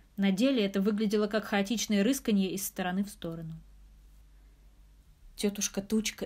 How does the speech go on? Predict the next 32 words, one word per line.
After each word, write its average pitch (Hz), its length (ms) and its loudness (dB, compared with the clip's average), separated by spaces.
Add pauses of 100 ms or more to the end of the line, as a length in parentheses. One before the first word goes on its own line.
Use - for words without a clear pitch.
и 180 60 -6
Звездочёт 175 840 -4
как 196 200 -8
раз 240 200 0
смотрели 233 520 0
вниз, 208 460 0 (140)
пытаясь 202 340 0
разглядеть 196 640 0
хоть 208 240 -4
что-то. 156 420 -8 (1120)
Было 165 200 -6
ещё 208 300 -4
совсем 233 380 -2
темно, 208 420 -4 (320)
хоть 175 280 -6
до 175 100 0
рассвета 196 600 -4
оставалось 180 680 -8
и 175 80 -10
не 160 140 -6
так 175 240 -12
много 160 280 -8
времени. 151 560 -12 (600)
Тут - 200 0
зоркий 214 360 2
Звездочёт 185 760 -2
различил 202 600 0
между 240 320 4
деревьями 254 580 4
огоньки 208 560 2
электрических 226 760 0
разрядов 254 520 0